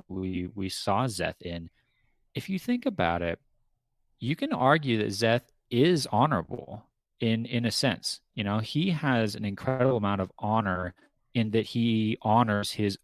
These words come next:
oath stone. I, these, these similarities here of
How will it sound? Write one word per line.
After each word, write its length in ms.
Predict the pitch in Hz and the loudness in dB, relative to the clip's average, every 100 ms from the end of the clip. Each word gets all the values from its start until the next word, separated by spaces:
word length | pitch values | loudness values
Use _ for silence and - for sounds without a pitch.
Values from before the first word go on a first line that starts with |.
| - | 0
oath 180 | 127 - | 0 0
stone. 380 | - 101 73 - _ _ _ - | -4 -4 -4 -8 _ _ _ -6
I, 320 | 110 101 101 - | -4 -2 -6 -8
these, 460 | - 101 92 - - | -4 -4 -4 -6 -8
these 180 | 117 101 | -6 -4
similarities 500 | - 113 107 101 95 | -2 0 2 2 -2
here 220 | - 107 | -2 0
of 200 | 98 90 | 0 -4